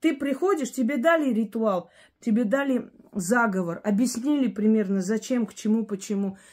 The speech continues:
Этот мастер проверенный, ты уже знаешь, что у этого мастера получается и вреда не будет. Всё берёшь, делаешь, и она получается.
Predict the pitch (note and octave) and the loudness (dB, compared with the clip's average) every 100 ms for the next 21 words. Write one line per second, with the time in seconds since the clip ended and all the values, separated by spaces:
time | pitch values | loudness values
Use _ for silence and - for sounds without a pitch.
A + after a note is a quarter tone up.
0 | - - C#4+ C#4 A#3 B3 C4 B3+ - G#3 | -6 0 2 2 2 4 4 0 -2 -4
1 | G3 G#3 A#3+ C#4 C4 G3+ F3+ E3+ - - | -2 -2 0 0 0 0 0 -6 -14 -20
2 | _ _ _ - C#4 A#3 C4+ G#3+ B3+ C#4+ | _ _ _ -2 0 2 2 2 2 4
3 | C#4+ - - A3+ A3 A3 A3 A3+ A3+ - | 2 -2 -2 -2 0 0 0 0 -2 -4
4 | G#3 G3 A3+ A3 A3 C4 B3 - G#3 G3+ | -6 -4 -2 -2 -2 -2 -2 0 0 0
5 | F#3+ G3 G#3+ A3+ A3 A3 G#3+ C4+ G#3 - | -2 0 0 0 2 2 0 -2 -4 -6
6 | - B3+ A#3 C4+ C#4+ G3 A#3 A3 F#3+ F#3 | -6 -2 0 0 -2 -2 -4 -2 -2 -4
7 | A3+ A3 A3 A3 G#3 G3 G3+ F3+ | -4 -2 -4 -4 -6 -4 -4 -4